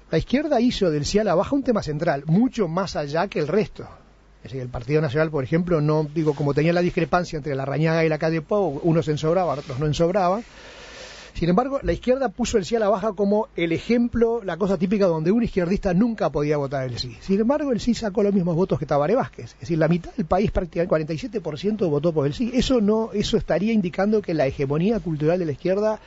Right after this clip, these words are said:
es bastante discutible, por lo menos ya en este punto. Después,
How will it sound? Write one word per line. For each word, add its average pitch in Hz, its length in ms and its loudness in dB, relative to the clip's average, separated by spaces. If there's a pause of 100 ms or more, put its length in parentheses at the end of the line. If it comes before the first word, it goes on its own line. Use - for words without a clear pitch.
(340)
es 147 120 2
bastante 226 400 0
discutible, 147 640 -2 (500)
por 151 100 2
lo 160 120 2
menos 233 200 2
ya 214 140 4
en 190 100 -4
este 160 220 -8
punto. 165 380 -6 (1700)
Después, 208 480 -4